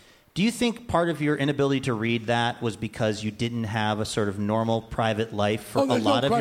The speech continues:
Speaker 2: question
Speaker 1: life?
Speaker 2: that it was my, my repressing myself that led me to be, uh, irresponsible. And in fact, it was one of the reasons that I decided that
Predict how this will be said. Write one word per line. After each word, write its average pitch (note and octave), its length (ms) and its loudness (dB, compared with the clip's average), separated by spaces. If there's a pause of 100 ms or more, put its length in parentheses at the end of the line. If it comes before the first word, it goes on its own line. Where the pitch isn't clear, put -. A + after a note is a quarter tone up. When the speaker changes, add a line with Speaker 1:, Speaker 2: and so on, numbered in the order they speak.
Speaker 2:
question D3+ 40 0
Speaker 1:
life? D#3+ 220 2
Speaker 2:
that F#3+ 100 -4
it F#3+ 80 -2
was F3 240 -2
my, F3 420 0
my F3 160 0
repressing E3+ 560 0
myself D#3 440 0
that D#3 180 -2
led D#3 180 2
me D3+ 140 -2
to C#3+ 100 -2
be, C#3+ 400 0
uh, C3+ 120 0 (120)
irresponsible. D#3 680 -2
And G3+ 100 0
in D#3+ 40 -6
fact, F3+ 280 -2
it F#3+ 60 -4
was D3 140 -2
one F#3 140 2
of F3+ 80 2
the E3+ 80 0
reasons E3 460 0
that D#3 140 0
I D3+ 120 0
decided D3 580 -2
that C#3+ 140 -4